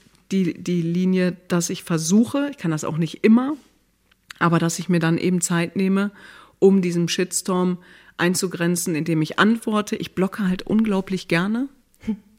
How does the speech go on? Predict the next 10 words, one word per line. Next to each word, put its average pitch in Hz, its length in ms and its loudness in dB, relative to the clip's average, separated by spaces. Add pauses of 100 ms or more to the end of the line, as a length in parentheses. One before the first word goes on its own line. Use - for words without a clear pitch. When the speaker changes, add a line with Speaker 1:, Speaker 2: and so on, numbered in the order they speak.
(120)
Speaker 1:
Nein, 143 340 0 (280)
leider 160 300 2
nicht. 151 360 -2 (440)
Ich - 80 -20
block 170 220 0
total 180 360 0
ungern. 160 560 -2 (840)
Das 180 180 0
ist, - 340 0
ähm, 165 560 2